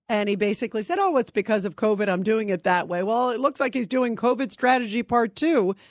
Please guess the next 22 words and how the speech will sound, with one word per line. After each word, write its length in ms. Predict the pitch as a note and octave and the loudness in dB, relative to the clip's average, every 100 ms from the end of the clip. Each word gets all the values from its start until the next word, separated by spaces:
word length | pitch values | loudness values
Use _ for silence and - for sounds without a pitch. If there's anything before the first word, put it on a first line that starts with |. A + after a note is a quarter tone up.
| _ _ | _ _
'cause 160 | C4+ A3+ | 0 2
he 100 | B3+ | 2
releases 800 | A3 A#3 A#3 D4 F4+ A3+ G3 G3 - | 0 0 0 0 0 0 -2 -2 -2
a 120 | A3+ | -2
three-minute 640 | - A#3 D4 C#4+ B3 A3 | -2 0 0 2 0 -2
video 540 | F#3+ A#3 C#4+ F#3+ E3+ F#3 | 2 2 2 2 0 0
that 200 | G3 G3+ | 0 0
apparently 460 | G3+ B3 B3 A#3+ | 0 0 0 0
he 140 | G#3+ A3 | -2 0
did, 420 | A#3+ B3+ A3 G3 - _ - | 2 2 2 -2 -10 _ -2
at 80 | A3 | 0
least 260 | B3 - | 0 -2
parts 320 | - B3 D#4 E4 | 0 0 0 -4
of 140 | G#3 | -2
it, 260 | F3+ F3 _ _ | -2 -2 _ _
at 160 | G#3 G#3 | -4 0
least 340 | A3+ E4 - | 2 2 2
a 80 | G#3+ | 2
week 320 | F#3+ B3 - | 2 0 2
or 140 | A#3+ A3 | 2 2
so 320 | A3+ F3+ F3 | 2 0 0
ago. 420 | E3 D#3+ - | 0 0 0